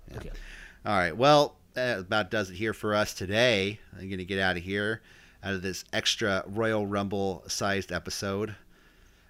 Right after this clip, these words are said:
Speaker 1: I, I said <laughs> when I ordered the pizza, I, I ordered a pizza for a Royal Rumble,
Speaker 2: Mm-hmm.
Speaker 1: and the guy goes, "What do you want on it, man?" I was like,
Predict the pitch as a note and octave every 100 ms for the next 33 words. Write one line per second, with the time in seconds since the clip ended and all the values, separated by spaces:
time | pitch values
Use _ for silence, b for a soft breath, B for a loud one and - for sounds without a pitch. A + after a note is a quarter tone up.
0 | - G#2 F#2 C#3 - C#3+ - D3+ B2 A#2
1 | A#2 B2 G#2 G#2 - A2 - F2+ E2 F2
2 | - G2 F2+ G#2+ G#2 F#2+ F#2+ G2+ F#2+ F#2
3 | F2+ G2+ A2 G2+ F#2+ F2+ G#2 G2+ - A#2+
4 | C3+ B - F#2+ G2 G2 G2 G2+ G#2+ A#2+
5 | E3+ F3 D3+ D#3+ G3 G3 F3+ D3 D3 D#3
6 | E3 D3+ A#2 A2 G2 F#2+ -